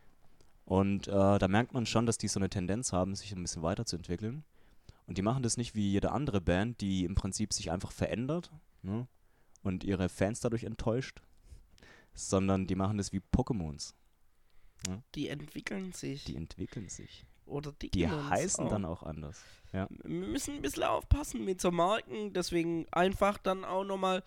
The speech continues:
Speaker 2: ähm, man lernt es ja
Speaker 1: <laughs>
Speaker 2: aus bekannten Podcasts, einfach nochmal dreizehn Marken hinterher knallen.
Speaker 1: Genau, oder wie Dragon Ball.
Speaker 2: <laughs>
Speaker 1: Die, die entwickeln sich auch.
Speaker 2: Die, die entwickeln
Speaker 1: Ja, die,
Speaker 2: sich.
Speaker 1: die gelben Haare bekommen und so.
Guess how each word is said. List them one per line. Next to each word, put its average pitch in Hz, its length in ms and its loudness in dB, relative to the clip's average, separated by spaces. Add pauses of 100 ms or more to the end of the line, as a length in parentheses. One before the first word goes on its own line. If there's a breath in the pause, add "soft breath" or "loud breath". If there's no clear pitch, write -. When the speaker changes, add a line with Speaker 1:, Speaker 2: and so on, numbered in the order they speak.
(500 loud breath)
Speaker 2:
ähm, 160 720 6 (280)
man 156 200 6
lernt 151 340 4
es 180 180 0
ja 160 180 8
Speaker 1:
<laughs> 165 140 6
Speaker 2:
aus - 340 -4 (100)
bekannten - 360 -6
Podcasts, - 480 -10
einfach 202 400 0
nochmal 180 420 2 (180)
dreizehn 220 840 10
Marken 208 600 8
hinterher 170 560 6 (120)
knallen. 156 560 2 (600 loud breath)
Speaker 1:
Genau, 87 360 2
oder 92 200 4
wie 92 80 2
Dragon 101 400 2
Ball. 82 320 0 (280)
Speaker 2:
<laughs> - 200 -20
Speaker 1:
Die, - 60 -8 (180)
die 285 80 6
entwickeln 107 720 4
sich 101 200 -4
auch. 101 200 0 (100)
Speaker 2:
Die, - 260 10
die - 280 8
entwickeln - 600 2
Speaker 1:
Ja, 110 80 12
die, 104 140 10
Speaker 2:
sich. 98 100 6
Speaker 1:
die 110 120 4
gelben 107 340 10
Haare 113 260 12
bekommen 120 400 8
und 107 120 0
so. 92 280 -2